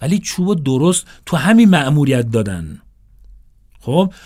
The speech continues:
بعدش هم اومده دادن به دهه شصتیا و اونا انقلاب کردن، اونا در حقیقت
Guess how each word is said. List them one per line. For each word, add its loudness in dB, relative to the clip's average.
بعدش 2
هم 4
اومده 0
دادن 2
به 2
دهه 0
شصتیا -2
و 2
اونا -2
انقلاب -2
کردن، -2
اونا 4
در 2
حقیقت 0